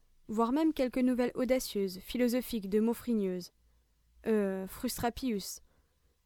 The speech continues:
Ah, voilà le cas qu'ont fait de ma conversion et le retentissement qu'elle a eu dans le monde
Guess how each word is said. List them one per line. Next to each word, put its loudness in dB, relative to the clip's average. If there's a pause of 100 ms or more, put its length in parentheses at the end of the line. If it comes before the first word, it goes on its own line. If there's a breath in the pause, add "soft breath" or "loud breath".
(420)
Ah, 0 (600)
voilà 2
le 4
cas -2
qu'ont -4
fait -2
de 2
ma 0
conversion -2
et 0
le 4
retentissement -2
qu'elle -2
a 2
eu 4
dans 2
le 2
monde 0